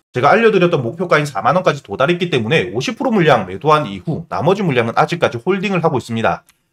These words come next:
이 삼만 이천오백 원 이 구간에서 주가 반등해줄 가능성이 상당히 높고 아직까지 재료 소멸이 아닌 시점이기 때문에 나머지 물량은 아직까지 홀딩하면서 제가 끝까지 여러분들과 함께 이야기를 드리고 있습니다.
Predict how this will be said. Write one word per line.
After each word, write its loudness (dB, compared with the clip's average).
이 -10
삼만 2
이천오백 0
원 2
이 -4
구간에서 2
주가 0
반등해줄 -2
가능성이 -4
상당히 -2
높고 -6
아직까지 0
재료 -8
소멸이 0
아닌 -4
시점이기 0
때문에 2
나머지 0
물량은 2
아직까지 -2
홀딩하면서 -2
제가 -2
끝까지 2
여러분들과 -2
함께 -4
이야기를 -6
드리고 -4
있습니다. -4